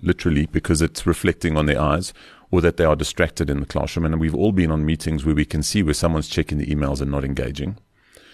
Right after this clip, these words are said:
And that's part of why cameras on is important in the digital space. We need to see what you're doing so that you're engaging. You can't just switch off. And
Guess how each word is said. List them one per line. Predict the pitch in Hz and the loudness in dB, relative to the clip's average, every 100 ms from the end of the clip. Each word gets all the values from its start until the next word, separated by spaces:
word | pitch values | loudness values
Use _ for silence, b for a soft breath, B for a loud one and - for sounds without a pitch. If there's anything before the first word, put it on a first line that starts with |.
| b b b | b b b
And | 82 82 | -2 2
that's | 104 - | 2 2
part | 113 98 | 2 2
of | - 76 | 2 -2
why | 76 80 80 80 80 _ _ _ _ | 2 4 4 2 -2 _ _ _ _
cameras | - 92 90 76 | -2 0 2 0
on | 85 | 0
is | 80 71 | 0 0
important | - - 87 - 90 - _ | -4 0 0 2 -4 -6 _
in | - 80 | -4 -2
the | 73 | 0
digital | 80 78 76 | -2 -2 -4
space. | - 87 85 - | -2 2 2 2
We | 82 78 | -2 0
need | 80 - | 0 -2
to | |
see | - - | -4 0
what | 87 78 - | 0 0 -2
you're | |
doing | 73 80 76 | -2 -2 -2
so | - | -2
that | 73 - | -4 -2
you're | 76 | -4
engaging. | 71 73 78 76 73 | -2 -2 -2 -2 -4
You | |
can't | - 80 76 | -4 -4 -4
just | 80 - | -6 -6
switch | - - | -8 0
off. | 107 - - b b b b b b | -2 -2 -18 b b b b b b
And | 85 80 80 78 | 0 2 2 -2